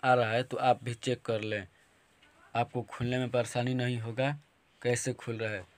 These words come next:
दोस्तों, आपको बता दूँ, अगर चैनल पर पहली बार आए हो तो चैनल को सब्सक्राइब कर देना दोस्तों। दोस्तों आपको डिटेल by डिटेल समझाता हूँ,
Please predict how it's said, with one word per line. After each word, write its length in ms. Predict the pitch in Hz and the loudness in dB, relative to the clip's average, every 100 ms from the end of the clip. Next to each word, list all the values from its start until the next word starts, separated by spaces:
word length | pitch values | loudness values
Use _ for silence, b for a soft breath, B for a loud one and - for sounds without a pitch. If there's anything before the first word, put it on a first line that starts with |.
| _ 110 | _ -2
दोस्तों, 380 | 135 135 156 143 | 0 4 8 8
आपको 180 | 147 | 8
बता 320 | 135 135 139 127 | 4 6 6 6
दूँ, 220 | 117 101 b b b - | 2 -8 b b b -2
अगर 160 | 123 117 | 0 2
चैनल 420 | 135 131 143 147 | 4 6 6 6
पर 160 | 147 123 | 4 2
पहली 300 | 127 135 135 | 2 4 6
बार 240 | 135 117 - | 6 4 -2
आए 180 | 123 123 | 2 2
हो 120 | 117 113 | 2 -2
तो 200 | 127 123 | -4 -2
चैनल 260 | 131 127 | 0 2
को 60 | 131 | 0
सब्सक्राइब 500 | - 120 - 117 110 | -2 -6 -2 0 0
कर 180 | - 107 | -4 -6
देना 180 | 107 104 | -6 -8
दोस्तों। 400 | 104 98 - 113 b b b b b b b _ - - _ _ _ _ _ _ _ _ _ 107 | -10 -12 -12 -16 b b b b b b b _ -20 -20 _ _ _ _ _ _ _ _ _ -6
दोस्तों 400 | 110 131 - 143 | -2 -2 6 6
आपको 200 | 143 123 | 6 0
डिटेल 360 | 131 127 147 | 0 4 6
by 120 | 135 131 | 8 6
डिटेल 340 | 135 143 139 | 4 4 4
समझाता 540 | 139 131 123 120 - | 4 2 2 2 0
हूँ, 180 | 113 104 | -4 -6